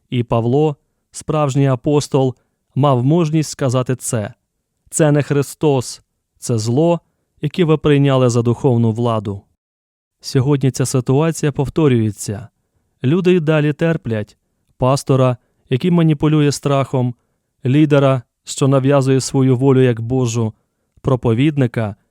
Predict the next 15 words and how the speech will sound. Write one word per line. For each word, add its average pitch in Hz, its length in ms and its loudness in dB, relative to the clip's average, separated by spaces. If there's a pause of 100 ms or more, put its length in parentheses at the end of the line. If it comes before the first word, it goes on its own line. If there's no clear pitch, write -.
(280)
який 143 220 -2
звеличує 175 520 0
себе 139 280 0
більше, 131 600 -2 (360)
ніж 117 300 0
Христа. 107 640 -8 (640)
І 127 60 -6
знаєте 143 400 -2
що? 175 400 -2 (600)
Мовчазне 127 520 -2
терпіння 139 560 0
цього — 151 440 0
це 160 180 -2
не 156 100 2
благочестя, 143 840 -2